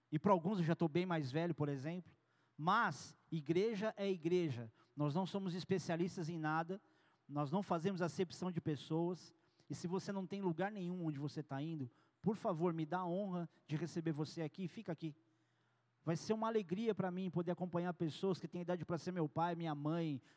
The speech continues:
minha avó. Porque você não tá sendo alimentado pela ideologia da juventude, mas pela palavra de Deus. E esse é o ponto principal.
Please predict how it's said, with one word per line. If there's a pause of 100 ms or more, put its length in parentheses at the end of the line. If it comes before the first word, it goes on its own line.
minha
avó. (1300)
Porque
você
não
tá
sendo
alimentado
pela
ideologia
da
juventude,
mas
pela
palavra
de
Deus. (320)
E
esse
é
o
ponto
principal.